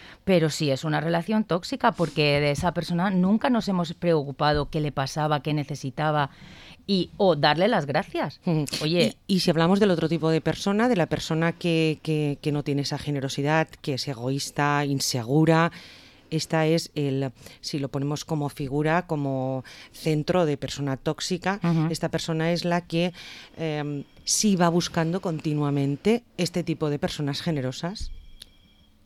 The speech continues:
Speaker 1: Y, ah, esta persona en general va buscando personas, porque como no sabe estar sola, no sabe, eh, necesita,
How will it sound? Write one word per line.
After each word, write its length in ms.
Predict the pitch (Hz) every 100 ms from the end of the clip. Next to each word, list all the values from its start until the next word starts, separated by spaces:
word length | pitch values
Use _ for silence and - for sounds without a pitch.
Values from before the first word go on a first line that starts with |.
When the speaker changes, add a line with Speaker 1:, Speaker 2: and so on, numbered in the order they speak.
| -
Speaker 1:
Y, 280 | 226 196 - -
ah, 300 | 220 196 - 233 -
esta 300 | 247 - 269
persona 640 | - 247 208 254 277 285 -
en 200 | 208 196
general 500 | 196 175 185 247 -
va 120 | 190 196
buscando 420 | 226 - 220 247
personas, 640 | 196 - 156 139 127 - - -
porque 300 | 202 175 185
como 300 | 196 175 165
no 180 | 165 190
sabe 260 | 240 247 240
estar 260 | - 202
sola, 380 | - 247 240 220 - -
no 260 | 185 185
sabe, 880 | 185 - 196 190 185 180 180 170 165 - - - - - -
eh, 280 | 180 180 -
necesita, 960 | 202 190 185 - 220 - 262 269 -